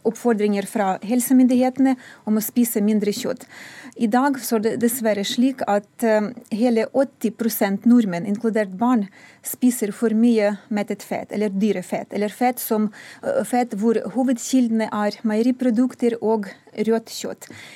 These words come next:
I til-, tillegg til det så spiser hele femti prosent av nordmenn helseskadelig mye rødt kjøtt, og sauekjøtt er rødt kjøtt.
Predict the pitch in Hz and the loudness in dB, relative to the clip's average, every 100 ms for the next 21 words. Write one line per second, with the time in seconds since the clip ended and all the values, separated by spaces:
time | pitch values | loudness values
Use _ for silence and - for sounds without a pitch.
0 | - - 247 285 254 - - 233 277 233 | -20 -4 0 2 2 -2 -4 2 6 4
1 | 196 - 226 254 294 - 214 - 262 - | 4 0 0 2 0 -2 -4 0 0 0
2 | 226 220 240 226 - 277 262 226 220 214 | -2 2 2 0 0 2 2 0 -2 -2
3 | 196 185 214 226 247 208 233 226 - - | -2 -2 4 6 6 4 -2 -6 -10 -20
4 | - 208 254 247 214 - 233 226 220 214 | -12 -2 0 0 -4 -2 -2 0 2 0
5 | 208 - 226 226 214 208 - 214 220 - | 0 0 2 4 2 0 0 0 0 -4
6 | - 233 - - 208 202 - 240 208 190 | -6 -8 -12 -6 -4 -2 0 2 2 0
7 | 196 - 202 202 - 208 196 - - - | -4 -4 -2 -2 -2 -2 -2 -6 -6 -8